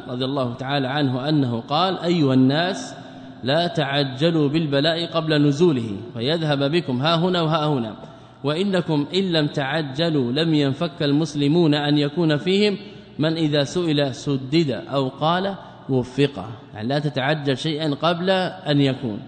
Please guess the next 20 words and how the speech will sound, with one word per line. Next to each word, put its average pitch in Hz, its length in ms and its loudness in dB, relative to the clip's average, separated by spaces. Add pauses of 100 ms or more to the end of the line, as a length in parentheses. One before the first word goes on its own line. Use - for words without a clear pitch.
(300)
وقال 185 320 2
عكرمة: 170 680 2
"قال 170 260 2
لي 156 320 2
ابن 165 220 2
عباس: 131 800 -2 (1700)
'انطلق 175 460 2
فأفت 156 460 0
الناس، 135 500 6 (580)
علم 170 320 2
الناس 147 380 4
به 156 320 2
بالإفتاء 147 720 -4 (200)
عند 156 100 -4
الحاجة، 123 600 -4 (440)
فمن 175 300 2
سألك 175 540 -2
عما 165 380 0
يعنيه 180 760 2
فأفته، 139 760 0